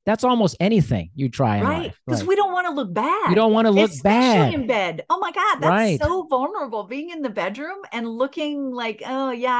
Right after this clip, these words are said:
Speaker 2: I, I know nothing." Like, that's
Speaker 1: Yeah.
Speaker 2: so embarrassing is the <laughs> perfect descriptive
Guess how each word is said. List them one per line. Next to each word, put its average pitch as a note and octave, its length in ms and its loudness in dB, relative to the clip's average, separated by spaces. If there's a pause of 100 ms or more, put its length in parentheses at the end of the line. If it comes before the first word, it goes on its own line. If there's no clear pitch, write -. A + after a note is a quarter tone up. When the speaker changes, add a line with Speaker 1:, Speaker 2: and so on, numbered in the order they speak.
(240)
Speaker 2:
I, G3+ 60 -6
I - 40 -6
know A#3 140 -10
nothing." D#3+ 600 -12 (140)
Like, A3 220 -6
that's A2+ 240 2
Speaker 1:
Yeah. F#2+ 200 -8 (100)
Speaker 2:
so C#4 500 -2
embarrassing D4+ 800 -4
is A3 180 -8
the G#3 100 -6
<laughs> - 200 -10
perfect B3 440 -2
descriptive - 760 -10